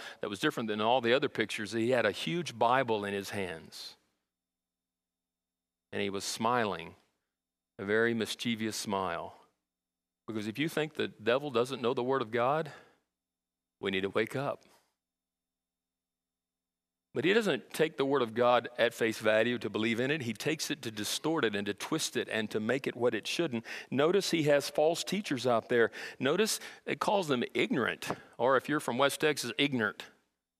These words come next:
They're ignorant, and they're unstable.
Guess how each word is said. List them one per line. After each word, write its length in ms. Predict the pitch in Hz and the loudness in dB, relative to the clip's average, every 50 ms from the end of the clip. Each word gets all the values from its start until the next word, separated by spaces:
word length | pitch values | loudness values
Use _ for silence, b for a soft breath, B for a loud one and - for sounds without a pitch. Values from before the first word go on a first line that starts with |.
| _ _ _ _ _ _ _ _ _ _ _ - | _ _ _ _ _ _ _ _ _ _ _ 4
They're 140 | 107 127 | 6 8
ignorant, 520 | 165 233 262 247 170 120 101 - - - - - - - - _ _ _ _ _ _ _ _ _ _ _ _ _ b b b b b b b b | 8 8 8 6 4 4 2 0 -4 -10 -14 -16 -18 -20 -20 _ _ _ _ _ _ _ _ _ _ _ _ _ b b b b b b b b
and 160 | - 104 120 143 | -2 4 6 8
they're 140 | 175 196 | 8 8
unstable. 960 | 202 202 202 190 - - - - - - 202 247 247 139 107 87 - 50 - - | 8 6 6 4 4 4 4 6 8 8 8 8 6 4 0 -2 -4 -6 -10 -14